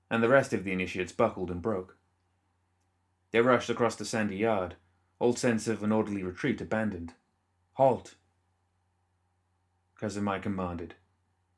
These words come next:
the initiates ignored her, but the training dummy snapped to attention. "Maybe Hoffman has the right of it," she thought.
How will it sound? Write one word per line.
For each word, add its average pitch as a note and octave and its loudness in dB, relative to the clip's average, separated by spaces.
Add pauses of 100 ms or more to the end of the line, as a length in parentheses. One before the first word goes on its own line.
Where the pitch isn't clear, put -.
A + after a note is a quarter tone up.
(1200)
the A#2 2
initiates B2 0
ignored G#2+ 0
her, F2+ -6 (180)
but G#2+ -6
the G#2 -6
training A2+ 0
dummy F#2 0
snapped G2 -6
to F#2 -8
attention. F#2+ -8 (1120)
"Maybe A2+ 2
Hoffman A2+ -2
has F#2+ -6
the F#2 -4
right A2 0
of F2 -4
it," E2+ -10
she F2+ -10
thought. F2 -8